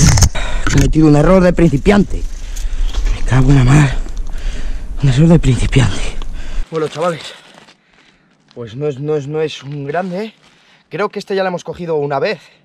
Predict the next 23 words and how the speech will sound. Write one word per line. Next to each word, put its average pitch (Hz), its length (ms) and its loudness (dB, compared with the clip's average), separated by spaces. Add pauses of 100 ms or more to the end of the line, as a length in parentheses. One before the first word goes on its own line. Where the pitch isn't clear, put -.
(580)
porque 127 240 -12
tiene 175 240 -12
lo 175 100 -6
mismo 190 340 -8
que 156 120 -10
el 160 40 -4
año 180 180 -8
pasado 175 300 -8
ahí 165 100 -6
en 156 80 -8
la 143 80 -6
aleta. 127 240 -12 (760)
No 139 100 -6
es, 151 100 -8
no 170 80 -6
es, 165 80 -6
no 165 120 -6
es 147 100 -8
muy 160 200 -8
grande, 196 340 -4
¿eh? 220 80 -12 (840)
Pero 131 160 -6
bueno, 147 180 -2